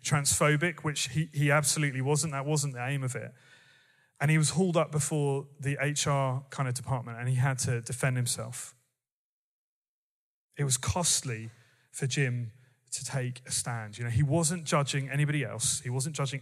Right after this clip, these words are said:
anyone else's choices or, um, or their decisions. He wasn't condemning anyone.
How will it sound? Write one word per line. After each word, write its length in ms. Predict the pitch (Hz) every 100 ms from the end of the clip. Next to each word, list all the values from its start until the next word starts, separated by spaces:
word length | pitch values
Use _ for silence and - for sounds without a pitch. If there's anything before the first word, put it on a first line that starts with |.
| 139
anyone 240 | 160 160
else's 240 | 143 -
choices 640 | - 131 113 - 104 - - - - - _ _
or, 380 | 127 120 113 107 - _ _
um, 260 | 127 113 117
or 100 | 123
their 180 | 123 131
decisions. 420 | 123 - 117 113
He 60 | 113
wasn't 220 | 127 151
condemning 420 | 151 135 135 127
anyone. 420 | 113 113 117 123